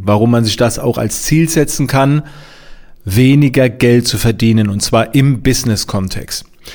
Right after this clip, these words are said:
Ich will es ganz kurz erklären. Und zwar wurde mir beim Live-Coaching die Frage von Emil gestellt, ähm, "Kelvin,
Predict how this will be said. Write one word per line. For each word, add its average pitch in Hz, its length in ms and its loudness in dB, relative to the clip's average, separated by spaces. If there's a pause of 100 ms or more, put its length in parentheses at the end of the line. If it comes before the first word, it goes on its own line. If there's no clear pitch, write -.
(340)
Ich - 100 -10
will 170 80 4
es 185 140 2
ganz 170 260 2
kurz 160 240 0
erklären. 113 440 0
Und 107 120 -6
zwar 139 540 2 (120)
wurde 135 260 2
mir 135 120 2
beim 117 180 2
Live-Coaching 151 840 2
die 117 100 -2
Frage 123 440 0
von - 200 -2
Emil 143 320 2
gestellt, 156 600 2 (560)
ähm, 117 400 2 (580)
"Kelvin, 170 720 2